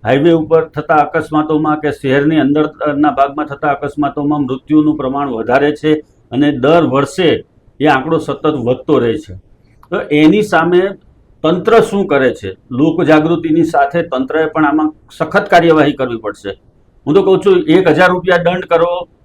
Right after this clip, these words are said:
અને એક હજાર રૂપિયા દંડ કરો એને, એની સાથે સાથે ત્રણ વખતે હેલ્મેટ વગર પકડાય અથવા તો ક-, ટ્રાફિકના રૂલનો ભંગ કરતા પકડાય તો એનું લાયસન્સ રદ કરી દો, એનું વાહન જપ્ત કરી લો અને છ આઠ મહિના કે વર્ષ સુધી એનું વાહન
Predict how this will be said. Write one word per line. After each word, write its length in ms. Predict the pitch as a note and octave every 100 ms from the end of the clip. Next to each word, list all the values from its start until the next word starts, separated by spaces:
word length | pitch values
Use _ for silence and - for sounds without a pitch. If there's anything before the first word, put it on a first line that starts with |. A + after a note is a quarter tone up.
| _ -
અને 180 | D3+ F3+
એક 380 | F3+ - E3+
હજાર 200 | E3 F3
રૂપિયા 220 | F#3 F#3+ F#3
દંડ 320 | D3+ F3+ G3
કરો 260 | G3+ F#3+
એને, 400 | F#3+ F#3 G3+ A3 -
એની 180 | D#3+ F#3
સાથે 400 | E3+ D#3 F3 F#3
સાથે 280 | F3+ F3 F#3+
ત્રણ 260 | D3+ F3
વખતે 340 | F3+ F3+ F#3 F#3+
હેલ્મેટ 360 | D3 D#3 F3
વગર 280 | F3 E3+ F3
પકડાય 440 | E3 E3+ E3 F3+
અથવા 180 | D#3+ E3
તો 160 | E3 F3
ક-, 680 | D#3+ C#3+ C3+ - _ _ -
ટ્રાફિકના 520 | C#3+ D3 F3 F3 F3+
રૂલનો 640 | E3 - B2+ D3+ E3+ F#3
ભંગ 280 | E3 D3+ E3+
કરતા 220 | E3+ F3
પકડાય 320 | F3 E3 F3
તો 160 | F#3 F#3
એનું 180 | E3 F3
લાયસન્સ 380 | C3+ B2+ F3 D#3+
રદ 120 | E3
કરી 260 | E3 E3 E3+
દો, 60 | F3
એનું 220 | D#3+ E3
વાહન 280 | C#3 D#3+ E3
જપ્ત 280 | E3 -
કરી 240 | D#3+ D#3+ E3+
લો 140 | E3+
અને 200 | E3+ D#3+
છ 140 | D#3 D#3
આઠ 280 | E3 D#3
મહિના 220 | E3 D#3+ E3+
કે 120 | E3
વર્ષ 260 | C3 D3
સુધી 260 | E3 E3 D#3+
એનું 200 | D#3 D#3+
વાહન 360 | C3+ D3 E3